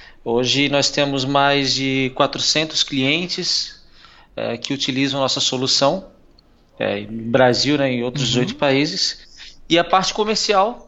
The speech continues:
Speaker 1: é a parte que eu toco aqui, a parte de vendas, né? Nós temos nosso time comercial, ele é separado em venda, sucesso, I S, novos negócios, que seria o pré-vendas e side sales.
Speaker 2: Uhum.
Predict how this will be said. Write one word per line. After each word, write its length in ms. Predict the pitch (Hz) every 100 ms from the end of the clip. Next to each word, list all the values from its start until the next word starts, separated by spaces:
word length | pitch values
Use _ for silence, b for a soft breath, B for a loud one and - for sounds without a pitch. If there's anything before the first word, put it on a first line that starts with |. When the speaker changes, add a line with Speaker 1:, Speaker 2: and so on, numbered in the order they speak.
| - - -
Speaker 1:
é 80 | 165
a 80 | 165
parte 380 | - 180 - 180
que 100 | 196
eu 300 | 202 202 196
toco 300 | - 196 190
aqui, 200 | 175 -
a 60 | 160
parte 340 | 160 156 -
de 140 | 151 156
vendas, 480 | 135 143 131 120 110
né? 240 | 123 123
Nós 220 | 123 120
temos 260 | - 143 131
nosso 240 | 143 147 -
time 240 | 160 156
comercial, 480 | 151 151 147 - 156
ele 80 | 147
é 40 |
separado 540 | - - 143 139 139 131
em 160 | 131
venda, 300 | 120 156 156
sucesso, 580 | 147 143 - 147 143 -
I 100 | 135
S, 280 | 139 139 143
novos 260 | 143 156
negócios, 500 | 139 135 139 160 -
que 80 | -
seria 300 | - 131 135
o 40 | 139
pré-vendas 480 | 135 120 135 139 120
e 60 |
side 260 | 113 127 117
sales. 420 | - 131 165 - - -
Speaker 2:
Uhum. 360 | 147 131 131